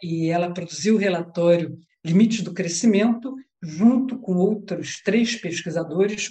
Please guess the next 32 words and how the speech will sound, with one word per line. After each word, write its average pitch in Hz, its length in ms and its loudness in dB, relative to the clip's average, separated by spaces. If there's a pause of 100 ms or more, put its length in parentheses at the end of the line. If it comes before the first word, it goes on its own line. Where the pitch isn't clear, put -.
homens, 208 400 2
inclusive 180 440 -6
o 202 60 0
marido 190 360 0
dela, 175 460 -2
o 190 60 -8
Dennis 180 400 0
Meadows. - 240 -8 (340)
E 214 80 2
ela 254 120 4
teve 294 480 -2
uma 214 760 0 (300)
posição 185 420 0
proeminente, 220 1000 0
né, 190 200 -2
dentro 175 300 -4
desse 170 340 -2
grupo 202 380 0
de 165 100 -8
cientistas 170 720 -4 (300)
ligados 185 720 -2
ao 170 320 -6
M 175 200 -2
I 160 160 -4
T, 285 440 -2
né, 190 240 -2
o 175 140 -6
Instituto 165 480 -6
de - 100 -8
Tecnologia 156 640 -2
de 165 80 -8
Massachusetts, 165 880 -4